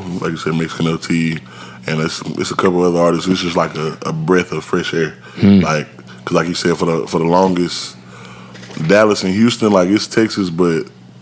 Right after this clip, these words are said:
Speaker 1: everybody was just kinda doing their own little thing. Like, Dallas had what they had going on.
Speaker 2: Mm-hmm.
Speaker 1: Houston was for Houston. San Antonio was for San Antonio. Everybody was just for theyself. And I feel like people like me, that Mexican O T, kinda opened it up to, like,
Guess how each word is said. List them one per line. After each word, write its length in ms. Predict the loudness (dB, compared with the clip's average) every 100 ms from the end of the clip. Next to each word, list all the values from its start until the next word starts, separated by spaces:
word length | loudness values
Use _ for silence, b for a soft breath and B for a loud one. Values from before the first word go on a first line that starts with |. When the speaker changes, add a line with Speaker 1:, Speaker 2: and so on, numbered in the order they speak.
| -20 -14 0
Speaker 1:
everybody 440 | 4 6 6 4
was 180 | 2 0
just 180 | -4 -2
kinda 200 | -2 -2
doing 280 | 0 2 2
their 140 | 2
own 180 | 2 2 0
little 120 | -2
thing. 240 | -2 0 0
Like, 200 | -2 2
Dallas 300 | 2 2 0
had 120 | -2
what 140 | 0
they 120 | 0 0
had 200 | 0 -2
going 240 | -2 0 -2
on. 260 | -2 -4
Speaker 2:
Mm-hmm. 500 | -2 0 0 -2 -6
Speaker 1:
Houston 360 | 2 4 4 4
was 140 | 4
for 100 | 2
Houston. 640 | 0 2 2 2 0 0 -4 B B
San 180 | -4 -4
Antonio 400 | -2 0 2 2
was 120 | 0
for 100 | -4
San 180 | -2 -2
Antonio. 440 | 0 -2 0 0
Everybody 320 | 2 4 4 2
was 120 | 0
just 140 | -6
for 340 | 0 2 2 -2 B B B -2
theyself. 540 | 0 2 4 4 2
And 80 | -2
I 60 | 0
feel 160 | 2
like 160 | 2 2
people 240 | 0 2
like 280 | 4 4 0 -8 B B B -2
me, 160 | 2 4
that 140 | 4
Mexican 340 | 4 2 0 -2
O 80 | 0
T, 220 | 2 2
kinda 340 | 2 0 0 2
opened 340 | 2 2 2
it 60 | 2
up 140 | 2 0
to, 360 | 0 0 -2 -8 B B B B B B -20 -6
like, 300 | -2 -2 -4